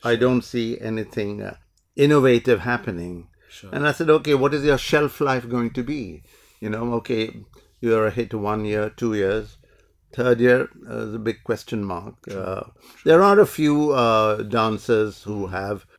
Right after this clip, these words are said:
Speaker 1: studied, who come from an Indian classical dance background and then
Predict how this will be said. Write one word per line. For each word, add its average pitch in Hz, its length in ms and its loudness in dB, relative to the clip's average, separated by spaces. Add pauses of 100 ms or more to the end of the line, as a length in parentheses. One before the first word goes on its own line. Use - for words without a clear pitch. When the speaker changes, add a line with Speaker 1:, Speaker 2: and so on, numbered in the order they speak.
(180)
Speaker 1:
studied, 107 600 -4 (240)
who 120 100 -6
come 127 240 2
from 120 220 0
an 110 80 -2
Indian 110 340 -4
classical 101 520 -8
dance 95 340 -8
background 95 640 -8
and 98 160 -8
then 101 260 -6